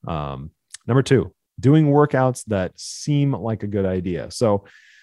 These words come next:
this is unfortunately what many, many, many people do. I see this all the time, is <clears throat> doing workouts that just seem like a good idea. You know, like,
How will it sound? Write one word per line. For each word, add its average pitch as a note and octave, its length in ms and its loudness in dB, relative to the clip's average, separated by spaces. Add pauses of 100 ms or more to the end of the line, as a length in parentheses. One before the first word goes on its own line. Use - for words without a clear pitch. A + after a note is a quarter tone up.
(200)
this A#2 160 0
is C3+ 140 0
unfortunately A#2+ 880 0
what G2+ 220 -4
many, A2 340 0
many, G2+ 240 0
many F2 260 -6
people - 240 -14
do. B2 220 2
I G#2 40 4
see - 180 -4
this E2+ 160 -6
all D#2+ 120 -4
the D#2 100 -8
time, A#2 360 0 (480)
is G2 480 -2 (600)
<clears throat> - 580 -20
doing B2 280 4
workouts A2 440 2
that G#2 80 -8
just C3 200 -4
seem C#3+ 120 2
like C3 140 0
a C3 60 0
good B2+ 100 4
idea. A2+ 520 0
You F2+ 80 -10
know, F#2+ 140 -6
like, F2 240 -6